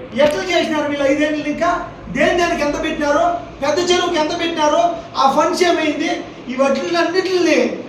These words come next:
అడిగే వాళ్ళు లేరు. ఈరోజు కాంగ్రెస్ పార్టీ చాలా బలంగా కూటమి, మహాకూటమితోటి ఈరోజు సౌత్ ఇండియాలో ఎంత బలంగా ఉంది కాంగ్రెస్ పార్టీ. కాంగ్రెస్ పార్టీ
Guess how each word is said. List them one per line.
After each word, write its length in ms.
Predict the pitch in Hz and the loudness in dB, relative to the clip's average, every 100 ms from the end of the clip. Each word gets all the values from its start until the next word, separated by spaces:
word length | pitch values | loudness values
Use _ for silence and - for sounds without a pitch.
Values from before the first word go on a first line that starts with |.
| - 226 | -2 2
అడిగే 240 | 302 302 302 | 4 6 6
వాళ్ళు 200 | 277 254 240 | 4 4 6
లేరు. 260 | 302 311 - - - - - - - - - - - 240 | 6 6 4 -2 -10 -16 -20 -20 -20 -20 -20 -18 -4 0
ఈరోజు 320 | 277 339 339 302 | 6 6 6 2
కాంగ్రెస్ 440 | 320 339 330 330 | 2 2 2 2
పార్టీ 320 | 330 339 359 349 - - - - - - - | 2 2 2 2 2 -2 -8 -14 -14 -12 -2
చాలా 300 | 269 349 370 349 302 | 2 4 6 4 4
బలంగా 380 | 349 349 359 330 - - - - - - 302 | 4 4 4 4 2 -4 -12 -14 -16 -6 2
కూటమి, 440 | 381 403 392 330 - - | 4 6 2 0 0 0
మహాకూటమితోటి 1000 | - 359 359 359 381 370 349 339 339 269 - - - 240 | 2 4 4 4 0 -2 2 2 4 2 0 -4 -8 -4
ఈరోజు 300 | 285 339 - - | 4 4 4 2
సౌత్ 280 | 311 370 349 | 2 4 2
ఇండియాలో 280 | 339 339 330 320 | 4 6 6 4
ఎంత 120 | 320 320 | 2 4
బలంగా 260 | 330 339 330 | 4 4 0
ఉంది 140 | 330 311 | -2 0
కాంగ్రెస్ 320 | 320 339 320 330 | 2 2 0 2
పార్టీ. 240 | 320 330 - - - - - - - - - - - - - - - - - - - - - - | 0 0 -6 -12 -14 -16 -18 -18 -18 -18 -18 -18 -18 -18 -18 -18 -18 -16 -16 -16 -12 -8 -8 -2
కాంగ్రెస్ 420 | 285 349 359 339 330 | 2 4 4 2 2
పార్టీ 220 | 320 | 2